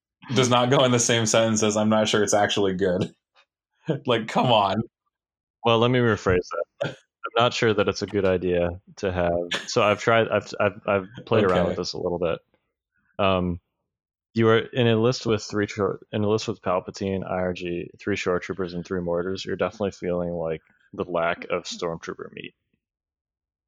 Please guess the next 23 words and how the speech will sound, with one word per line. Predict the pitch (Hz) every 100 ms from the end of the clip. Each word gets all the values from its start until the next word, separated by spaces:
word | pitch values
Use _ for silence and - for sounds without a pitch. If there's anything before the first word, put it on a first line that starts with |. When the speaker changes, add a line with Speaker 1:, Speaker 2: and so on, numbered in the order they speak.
| _ -
Speaker 2:
if | -
that | -
makes | - -
sense. | - - 101
Speaker 1:
Okay. | 95 - - _ _ _ _ _ _ _
Speaker 2:
Because | 110 98
Shores | - 113 107
are | 104
expensive | 95 - 95 95 85
wounds. | 85 85 113 -
Speaker 1:
<laughs> | - _ _ _ -
Speaker 2:
Um, | 90 87 85 87 90
warders | 92 95 101 95
are | 95
not | 87 85 -
frontline | 92 85 82 82
units. | 87 82 - - - _ _ _ _ _ _ -
Um, | 87 85 82 78 80 _ _ _ _ _ _ _ _ _ _ _ -
and, | 95 90
like, | 90 -
you | 101
also | 107 - 107
need | 95 82